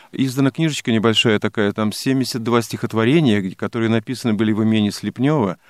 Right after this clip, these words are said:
связанном, значит, вот как раз с этой семьей Гумилевых. Это родовое имение Львовых,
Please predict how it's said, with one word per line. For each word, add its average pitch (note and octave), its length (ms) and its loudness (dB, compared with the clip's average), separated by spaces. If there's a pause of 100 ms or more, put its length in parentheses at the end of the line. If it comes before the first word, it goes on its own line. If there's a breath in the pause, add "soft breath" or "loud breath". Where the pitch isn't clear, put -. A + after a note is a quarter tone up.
(420 loud breath)
связанном, G#2+ 600 0
значит, F#2+ 320 -4
вот F#2+ 180 -6
как - 160 -14
раз F#2+ 180 -4
с - 220 -12
этой G2+ 160 -6
семьей A#2 480 2 (420 loud breath)
Гумилевых. A#2 640 4
Это A2+ 720 0
родовое B2 460 4
имение G#2+ 340 4
Львовых, B2+ 720 0